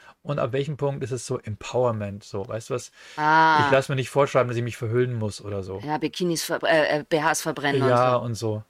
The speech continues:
Speaker 1: so.
Speaker 2: Ja, ja, das ist
Speaker 1: Ich glaub,
Speaker 2: aus
Speaker 1: das
Speaker 2: der
Speaker 1: kommt aus
Speaker 2: feministischen Linie noch
Speaker 1: kommt
Speaker 2: kommt.
Speaker 1: aus verschiedenen Richtungen,
Speaker 2: Okay.
Speaker 1: aber,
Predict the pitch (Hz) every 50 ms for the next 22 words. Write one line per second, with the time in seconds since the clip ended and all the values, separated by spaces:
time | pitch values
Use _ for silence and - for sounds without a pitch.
0 | _ _ 160 180 196 208 220 202 180 180 170 - 180 - - - - - - 208
1 | 135 127 127 131 190 - 220 208 - 220 226 233 240 240 302 370 - - 285 -
2 | - 190 175 170 160 156 151 147 143 143 139 - - - 151 165 170 151 - -
3 | 156 127 - 185 190 226 180 139 117 113 - - 110 101 98 101 110 - _ _
4 | _ _ _ 170 165 175 196 117 113 107 113 110 107 107 - -